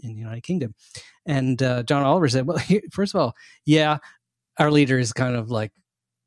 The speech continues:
people don't trust anything he says and all that. And he hasn't always said the wisest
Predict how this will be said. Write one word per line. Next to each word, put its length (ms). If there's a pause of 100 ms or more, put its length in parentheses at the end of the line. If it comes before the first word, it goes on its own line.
(580)
people 220
don't 140
trust 240
anything 340
he 100
says 340
and 80
all 180
that. 280 (480)
And 100
he 60
hasn't 240
always 320
said 240
the 80
wisest 500